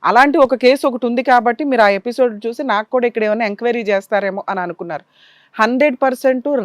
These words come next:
రియల్ కేసు అవసరం అనుకున్న కేసులు మేము చేసాం. అలా అని అన్ని కేసులు చేయం, ఎందుకంటే ప్రతి కేసులోనూ ఇది అవసరమే. సీబీసీఐడి ఎంక్వైరీ అవసరమే, సైబర్ క్రైమ్ అవసరమే. ఎందుకంటే ఈ రోజున టెక్నాలజీయే ఫోన్ కదండి.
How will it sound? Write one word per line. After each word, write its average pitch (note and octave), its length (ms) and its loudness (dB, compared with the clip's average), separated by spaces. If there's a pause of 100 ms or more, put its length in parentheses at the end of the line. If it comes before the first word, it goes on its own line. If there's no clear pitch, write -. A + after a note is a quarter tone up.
రియల్ B3+ 300 4
కేసు A#3+ 400 -2
అవసరం B3 560 -2
అనుకున్న A3+ 340 -6
కేసులు A3 340 -6
మేము G#3 180 -8 (100)
చేసాం. F3+ 240 -8 (560)
అలా C#4+ 240 4
అని D#4 140 2
అన్ని C4+ 240 0
కేసులు C4 320 -2 (100)
చేయం, G#3 200 -2
ఎందుకంటే A3+ 400 -4
ప్రతి B3+ 480 -4
కేసులోనూ E4+ 520 -2
ఇది D4+ 140 2
అవసరమే. A#3+ 340 -2 (400)
సీబీసీఐడి C#4+ 520 2
ఎంక్వైరీ C#4 340 2
అవసరమే, B3+ 400 0 (560)
సైబర్ A#3+ 320 6
క్రైమ్ C#4 280 2
అవసరమే. A#3+ 440 2
ఎందుకంటే C#4 460 -2 (220)
ఈ B3 80 0
రోజున C#4 280 4
టెక్నాలజీయే D4 640 -2
ఫోన్ C#4 360 0
కదండి. A3+ 580 0